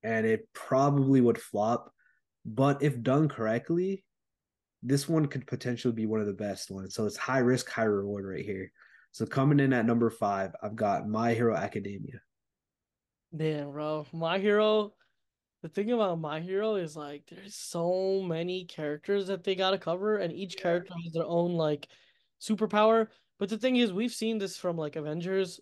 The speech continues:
Speaker 2: We've seen super, superhero slash superpower movies, you know, since, since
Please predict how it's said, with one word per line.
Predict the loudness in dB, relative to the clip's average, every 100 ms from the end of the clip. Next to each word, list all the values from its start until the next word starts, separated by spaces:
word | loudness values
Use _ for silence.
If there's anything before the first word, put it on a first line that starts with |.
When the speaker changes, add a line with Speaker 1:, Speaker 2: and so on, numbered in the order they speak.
| _
Speaker 2:
We've | -8 -4
seen | -2 0 0 -4 -10 _ _ _
super, | -6 -4 0 0
superhero | -2 -2 0 4 6 8 6
slash | 4 -2 -2 -6
superpower | -6 -6 -2 0 0
movies, | -2 -4 -4 -4 -6 -16 _ _ _ _ _ _ _
you | 0
know, | 0
since, | 0 -2 -2
since | -8 -2 -2 -2 -10 -16